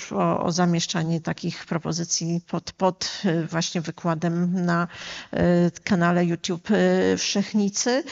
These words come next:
Y, i oczywiście przyłączam się do, mm, zaproszenia pani doktor, bo ubiegła mnie, y, żeby państwo w-, od października, kiedy ruszy kolejny cykl, y, wykładów Wszechnicy,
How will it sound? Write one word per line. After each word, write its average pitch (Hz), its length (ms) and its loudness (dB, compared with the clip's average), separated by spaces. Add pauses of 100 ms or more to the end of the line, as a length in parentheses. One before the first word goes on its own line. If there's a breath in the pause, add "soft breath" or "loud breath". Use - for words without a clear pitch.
(400 loud breath)
Y, 202 340 2
i 233 200 4
oczywiście 233 380 2
przyłączam 240 680 4
się 202 400 0
do, 190 480 4 (260)
mm, 180 720 0
zaproszenia 202 680 2
pani 180 320 0
doktor, 180 420 -2
bo 160 200 -4
ubiegła 175 640 2
mnie, 185 440 -2 (380 loud breath)
y, 180 840 0
żeby 190 240 -2
państwo 190 840 0
w-, - 140 -12 (100)
od 226 240 2
października, 185 800 2
kiedy 180 300 -2
ruszy 185 280 -2
kolejny 196 640 4
cykl, 196 560 -2
y, 185 220 2
wykładów 170 680 -2
Wszechnicy, 180 760 -2